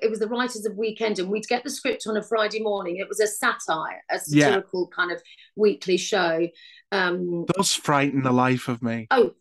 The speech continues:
Speaker 1: well, I played any, anything from Margaret Thatcher to Marilyn Monroe all in one night,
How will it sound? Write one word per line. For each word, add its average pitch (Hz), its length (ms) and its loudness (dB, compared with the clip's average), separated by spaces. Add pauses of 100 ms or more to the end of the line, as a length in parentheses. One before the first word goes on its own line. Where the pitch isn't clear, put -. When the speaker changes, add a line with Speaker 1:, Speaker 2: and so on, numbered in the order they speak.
Speaker 1:
well, 277 140 0
I 320 240 0
played 294 240 -12
any, 330 340 -6
anything 277 500 -6
from 233 220 -4
Margaret 262 460 -2
Thatcher 254 440 -4
to 233 120 -8
Marilyn 226 320 -2
Monroe 214 560 0 (180)
all 233 220 4
in 226 80 4
one 214 260 0
night, 220 400 -4